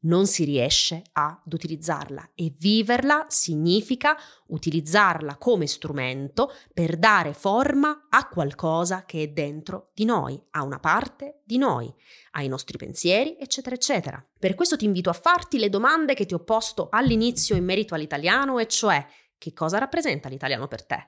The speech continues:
Cosa ti attrae della cultura italiana? Perché lo stai facendo?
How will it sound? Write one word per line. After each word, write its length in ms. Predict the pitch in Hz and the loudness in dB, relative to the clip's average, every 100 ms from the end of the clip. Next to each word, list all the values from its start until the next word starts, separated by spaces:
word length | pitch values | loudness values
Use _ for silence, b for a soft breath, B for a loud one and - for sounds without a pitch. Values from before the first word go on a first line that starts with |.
| b b b | b b b
Cosa 440 | - 214 139 139 - | 0 2 2 -2 -8
ti 100 | - | -10
attrae 460 | 143 156 180 269 262 | -6 -2 0 -2 -4
della 180 | 185 175 | -4 -4
cultura 440 | 160 - 165 208 - | -6 -8 -6 -6 -8
italiana? 640 | 202 202 208 165 151 143 - | -2 0 0 -2 -8 -14 0
Perché 640 | 208 185 - 165 185 - | 0 0 -4 -6 -8 -8
lo 120 | 233 254 | -4 -2
stai 500 | - 147 - 151 - | 0 -2 -4 -8 -10
facendo? 800 | - 196 202 131 131 127 - | -6 -2 -2 -4 -8 -12 -16